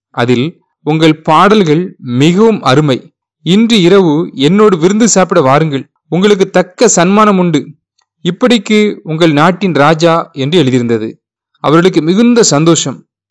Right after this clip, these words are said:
செய்யும் வேலை சிறிதோ பெரிதோ, அதில் நாம் உண்மையாய் உறுதியாய் இருப்போம். யார் கவனித்தாலும் கவனிக்காவிட்டாலும், நமது செயல்களில் முழு ஈடுபாட்டோடு நாம் செய்கிற போது நிச்சயமாகவே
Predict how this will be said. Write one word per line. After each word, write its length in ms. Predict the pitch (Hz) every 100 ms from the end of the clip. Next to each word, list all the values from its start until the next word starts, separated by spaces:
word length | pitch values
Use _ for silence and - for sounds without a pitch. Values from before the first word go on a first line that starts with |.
| _ -
செய்யும் 540 | - 196 240 262 247
வேலை 300 | 208 208 202
சிறிதோ 720 | - - 226 214 214 202 190 -
பெரிதோ, 540 | 175 175 175 175 175 180 _ _ _ -
அதில் 520 | 143 160 139 175 185
நாம் 220 | 160 117 123
உண்மையாய் 680 | 175 196 175 135 170 - -
உறுதியாய் 520 | 131 175 214 202 175
இருப்போம். 400 | 135 131 123 - _ _ -
யார் 680 | 127 147 214 214 78 -
கவனித்தாலும் 800 | - 135 196 190 190 175 151 185 - 135
கவனிக்காவிட்டாலும், 960 | 131 160 196 190 160 170 165 151 131 175 _ _ _ _
நமது 260 | 120 127 135
செயல்களில் 760 | - 165 233 220 175 160 180 _ _ -
முழு 280 | 151 202 202
ஈடுபாட்டோடு 880 | 180 220 220 208 214 196 160 190 196 _ _ -
நாம் 220 | 127 131
செய்கிற 420 | - 175 196 180
போது 460 | 160 147 131 165 _ _ _ -
நிச்சயமாகவே 840 | 143 214 202 190 190 170 143 185